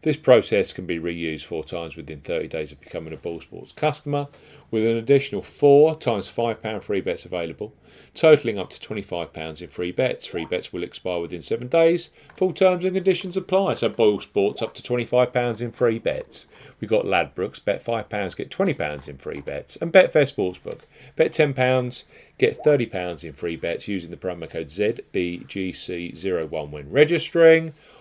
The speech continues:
All of those deals are available this weekend for Finland versus Germany, live on B B C Two this Saturday. It's been a blast.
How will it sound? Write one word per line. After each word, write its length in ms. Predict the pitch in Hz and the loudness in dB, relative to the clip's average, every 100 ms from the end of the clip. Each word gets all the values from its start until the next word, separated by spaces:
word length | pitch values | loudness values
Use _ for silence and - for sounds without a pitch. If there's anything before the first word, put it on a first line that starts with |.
| - - | -6 2
All 400 | 107 123 135 143 | 6 6 8 6
of 100 | 135 | 8
those 340 | 147 147 143 | 6 6 4
deals 460 | - 110 90 85 95 | 2 4 4 0 -2
are 160 | 92 | 4
available 840 | 101 98 110 101 87 - 78 - - | 4 4 4 4 2 -2 -6 -6 0
this 320 | 117 117 - | 2 2 2
weekend 640 | 127 117 117 110 73 73 - | 2 2 0 0 -2 -8 -8
for 480 | - 160 87 71 - _ - | 2 4 4 0 -6 _ -20
Finland 720 | _ - 123 117 127 127 127 135 | _ 2 4 6 4 2 0 -6
versus 600 | 101 104 101 92 95 85 | -2 2 2 0 -6 -6
Germany, 720 | - - 85 80 76 78 78 - _ _ _ _ - | -8 -4 -2 -2 -4 -10 -12 -16 _ _ _ _ 6
live 440 | 214 208 202 202 - | 12 12 12 12 4
on 80 | 113 | 2
B 140 | 135 | 2
B 40 | |
C 160 | 127 127 | 2 -4
Two 360 | - 104 82 - _ _ _ | 0 0 0 -6 _ _ _
this 220 | 147 139 | 0 2
Saturday. 460 | - 180 170 113 110 | 4 4 4 6 6
It's 100 | 123 | 6
been 160 | 156 | 0
a 40 | 123 | 2
blast. 540 | - 117 123 123 - | 6 6 6 0 -2